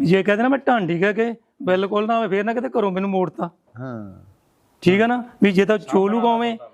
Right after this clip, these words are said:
Speaker 1: ਤਾਂ ਉਹਦਾ ਆਦਰ ਮਾਣ ਸਤਿਕਾਰ ਪੂਰਾ ਕਰਕੇ, ਲੋਕਾਂ ਨਾਲੋਂ ਜਿੰਨੀ ਕਹਿ ਦੂਗਾ ਉਦੋਂ ਦੁੱਗਣੀ ਸੇਵਾ ਉਹਦੀ ਕਰਕੇ, ਰੁਪਈਏ ਵੀ ਛੱਡ ਦੂ।
Speaker 2: ਹੂੰ।
Speaker 1: ਪਰ ਲਿਜਾਵੇ ਉਹਨੂੰ ਕਹਦੇ ਵੀ, "ਠੀਕ ਆ, ਮੈਂ ਮਾਂ ਹੀ ਖਰੀਦ ਲਈ ਆ।"
Speaker 2: ਹੂੰ।
Speaker 1: ਅੱਜ ਤੱਕ ਮਾਂ ਤਾਂ ਕਹਿੰਦੇ ਖਰੀਦੀ ਨਹੀਂ, ਅਗਲਾ ਕਹਿੰਦਾ।
Speaker 2: ਹੂੰ।
Speaker 1: ਉਹ ਤਾਂ ਗੱਲਾਂ ਕਰਨੀਆਂ, ਪਰ ਇਹ ਵੀ ਇੱਕ ਮਾਂ ਹੀ ਹੈ ਯਾਰ।
Speaker 2: ਹੂੰ।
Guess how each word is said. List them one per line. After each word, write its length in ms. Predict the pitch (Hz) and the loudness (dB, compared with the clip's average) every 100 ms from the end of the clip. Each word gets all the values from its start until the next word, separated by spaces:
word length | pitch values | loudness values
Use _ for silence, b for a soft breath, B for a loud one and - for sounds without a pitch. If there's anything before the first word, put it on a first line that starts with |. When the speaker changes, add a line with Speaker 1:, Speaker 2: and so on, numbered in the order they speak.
| - 226 | -8 -6
Speaker 1:
ਤਾਂ 80 | |
ਉਹਦਾ 300 | 214 226 233 - | -2 -2 -2 -2
ਆਦਰ 340 | 202 175 208 | -2 -2 -4
ਮਾਣ 240 | 190 185 196 | -2 -4 -4
ਸਤਿਕਾਰ 460 | 208 196 190 190 | -6 -4 0 0
ਪੂਰਾ 320 | 180 196 202 196 | -2 -2 0 0
ਕਰਕੇ, 340 | 185 175 220 | -2 -2 -6
ਲੋਕਾਂ 420 | 190 185 - 220 | -4 -6 -2 -2
ਨਾਲੋਂ 240 | 202 214 208 _ | 0 -4 -6 _
ਜਿੰਨੀ 360 | - 190 240 247 | -2 2 2 2
ਕਹਿ 160 | 233 | 0
ਦੂਗਾ 160 | 233 226 | 0 -2
ਉਦੋਂ 180 | 208 196 | -2 -6
ਦੁੱਗਣੀ 380 | 165 165 208 | -8 -4 -4
ਸੇਵਾ 280 | 170 180 190 | -4 -2 -2
ਉਹਦੀ 160 | 196 190 | -2 -2
ਕਰਕੇ, 380 | 180 165 190 165 b b 196 | -2 -2 -6 -8 b b -2
ਰੁਪਈਏ 300 | 196 208 247 | 0 2 2
ਵੀ 120 | 240 | 0
ਛੱਡ 160 | 165 151 | -2 -4
ਦੂ। 100 | - _ _ _ 131 | -10 _ _ _ -10
Speaker 2:
ਹੂੰ। 380 | 147 117 104 - - - | -8 -8 -10 -16 -4 0
Speaker 1:
ਪਰ 120 | 196 | 2
ਲਿਜਾਵੇ 380 | 196 190 202 220 | 2 2 2 -2
ਉਹਨੂੰ 160 | 233 | -4
ਕਹਦੇ 200 | 208 220 | -4 -4
ਵੀ, 80 | 226 | -6
"ਠੀਕ 280 | - 190 202 | -8 -6 -4
ਆ, 40 | |
ਮੈਂ 100 | 202 | -4
ਮਾਂ 200 | 175 170 | -4 -2
ਹੀ 100 | 190 | -4
ਖਰੀਦ 260 | 165 156 - | -6 -8 -12
ਲਈ 100 | - | -20
ਆ।" 100 | _ _ - | _ _ -14
Speaker 2:
ਹੂੰ। 240 | 107 98 95 - - 165 | -12 -12 -14 -16 -2 0
Speaker 1:
ਅੱਜ 80 | |
ਤੱਕ 180 | 185 165 | 2 0
ਮਾਂ 240 | 175 170 170 | 0 0 -2
ਤਾਂ 100 | 190 | -2
ਕਹਿੰਦੇ 180 | 202 | -2
ਖਰੀਦੀ 360 | 160 202 180 240 | -2 -2 0 2
ਨਹੀਂ, 80 | 240 | 2
ਅਗਲਾ 160 | 220 | 2
ਕਹਿੰਦਾ। 240 | 226 233 233 | 0 -2 -4
Speaker 2:
ਹੂੰ। 360 | - - 220 208 | -10 -16 -10 -2
Speaker 1:
ਉਹ 60 | |
ਤਾਂ 80 | 202 | 0
ਗੱਲਾਂ 280 | 180 190 196 | 0 -2 -2
ਕਰਨੀਆਂ, 240 | 190 196 185 b - | -2 -4 -10 b -4
ਪਰ 100 | 175 | 0
ਇਹ 120 | 196 | 0
ਵੀ 80 | 202 | 0
ਇੱਕ 160 | 190 | -2
ਮਾਂ 240 | 165 156 156 | -4 -4 -4
ਹੀ 140 | 160 | -6
ਹੈ 40 | 156 | -8
ਯਾਰ। 280 | 240 - | -12 -8
Speaker 2:
ਹੂੰ। 260 | 120 117 | -6 -6